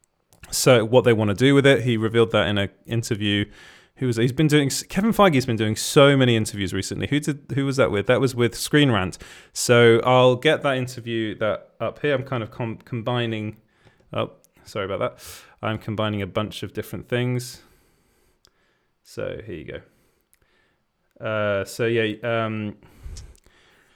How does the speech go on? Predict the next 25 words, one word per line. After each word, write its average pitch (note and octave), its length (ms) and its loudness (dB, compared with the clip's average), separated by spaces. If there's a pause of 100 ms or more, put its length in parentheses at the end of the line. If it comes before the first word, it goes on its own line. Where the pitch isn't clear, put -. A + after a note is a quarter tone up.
(140)
you B2 80 0
know C#3+ 160 6
how C#3 120 4
much C3+ 200 2
I C3+ 40 4
love A#2+ 180 2
the B2 120 6
X-Men. D3 420 2
I A#2 40 2
already A#2+ 280 4
said A2+ 360 0
that. G#2+ 160 -2
Where, A2 280 2
um, G#2+ 340 -2 (360)
I A#2+ 140 2
already B2+ 200 4
said A2+ 280 0
that's A2+ 280 0
where A2 160 2
I G2 60 2
started. C#3+ 720 4
I A#2 80 -2
can A#2 160 -6
tell D#3+ 240 6
you, C3 280 2